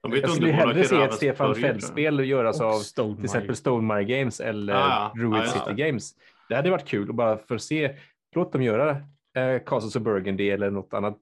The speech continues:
Speaker 2: bra spel
Speaker 1: Med coola komponenter.
Speaker 2: med
Speaker 1: Ja.
Speaker 2: riktigt coola komponenter,
Speaker 1: Mm.
Speaker 2: alltså.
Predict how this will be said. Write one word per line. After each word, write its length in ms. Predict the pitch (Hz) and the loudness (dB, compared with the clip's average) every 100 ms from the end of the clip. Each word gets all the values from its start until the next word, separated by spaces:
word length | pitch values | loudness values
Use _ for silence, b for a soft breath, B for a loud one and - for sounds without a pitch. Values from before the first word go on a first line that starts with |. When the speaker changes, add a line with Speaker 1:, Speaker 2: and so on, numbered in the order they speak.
| _ _ _ _ | _ _ _ _
Speaker 2:
bra 280 | 110 107 104 | -4 -2 -4
spel 340 | - 101 95 | -6 -6 -4
Speaker 1:
Med 80 | 95 | -4
coola 240 | - 120 107 | -4 -2 -2
komponenter. 500 | 117 104 110 101 - | -4 -6 -8 -8 -2
Speaker 2:
med 100 | 117 | 0
Speaker 1:
Ja. 60 | 123 | 2
Speaker 2:
riktigt 260 | 131 113 | 0 -4
coola 260 | - 117 98 | -4 -2 -2
komponenter, 540 | - 98 107 98 - | -2 -2 -2 -4 -2
Speaker 1:
Mm. 60 | 82 | -4
Speaker 2:
alltså. 260 | - - | -4 -10